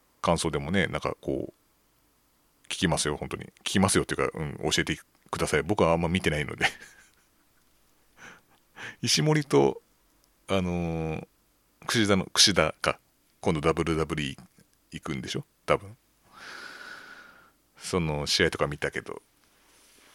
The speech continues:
<clears throat> みんななんか行っちゃうね、向こうに。ダブリューダブリューイーだか、なんだっけ。エーイーダブリュー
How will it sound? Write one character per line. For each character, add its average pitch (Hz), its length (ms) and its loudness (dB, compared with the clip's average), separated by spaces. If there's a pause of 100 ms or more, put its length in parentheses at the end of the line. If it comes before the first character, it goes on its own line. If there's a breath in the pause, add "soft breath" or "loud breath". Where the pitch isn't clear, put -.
<clears throat> 143 80 2 (2250 loud breath)
み 92 140 -2
ん 104 60 -2
な 104 160 2
な 101 180 2
ん 92 60 2
か 71 120 0
行 71 100 -4
っ - 40 -20
ち - 80 -2
ゃ 76 40 2
う 71 60 -6
ね、 73 240 -6
向 71 140 -10
こ 67 180 -8
う - 40 -12
に。 - 100 -16 (1200)
ダ 78 100 4
ブ 76 120 -2
リ 76 40 -2
ュ 71 40 -4
ー - 20 -4
ダ 76 100 0
ブ 73 100 -8
リ 73 60 -6
ュ 73 40 -6
ー - 20 -8
イ - 20 -8
ー - 20 -8
だ 73 80 -6
か、 - 320 -10 (800)
な 82 80 -10
ん - 40 -10
だ - 60 -10
っ - 20 -20
け。 - 260 -16 (1600 soft breath)
エ - 60 -2
ー 104 280 0
イ - 20 -2
ー 98 40 -4
ダ 101 120 0
ブ 90 80 -4
リ - 100 -10
ュ - 40 -10
ー - 20 -20